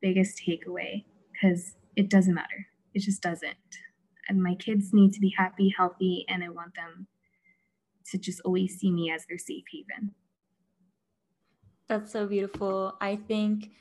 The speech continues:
Speaker 2: honestly, that's, that's probably the best way to end this episode. Don't stress the little things.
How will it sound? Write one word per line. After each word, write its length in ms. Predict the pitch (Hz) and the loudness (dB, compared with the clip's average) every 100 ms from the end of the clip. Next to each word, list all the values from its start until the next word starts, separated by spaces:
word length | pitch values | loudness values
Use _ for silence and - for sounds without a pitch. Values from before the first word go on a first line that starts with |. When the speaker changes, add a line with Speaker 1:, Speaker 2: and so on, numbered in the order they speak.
| _ - | _ -4
Speaker 2:
honestly, 680 | 202 202 208 - 208 202 202 | -2 -2 -4 -4 -2 0 0
that's, 400 | 196 190 - - | 0 -4 -6 -14
that's 380 | - 208 208 - | -4 -4 -4 -18
probably 520 | - 233 233 233 226 | -4 0 0 2 2
the 120 | 220 | 0
best 440 | 208 202 208 214 | 0 0 0 -2
way 300 | 208 190 190 | -2 0 0
to 280 | 190 - 208 | -2 -6 -6
end 320 | 180 180 180 | -6 -6 -6
this 200 | 185 196 - | -6 -6 -6
episode. 680 | 175 190 185 185 175 180 180 | -8 -8 -6 -4 -2 -4 -2
Don't 240 | 196 190 | -2 -2
stress 360 | 202 208 190 - | -6 -6 -6 -8
the 140 | 185 | -8
little 260 | 180 180 185 | -4 -4 -4
things. 600 | 185 185 180 180 185 | -4 -6 -6 -8 -10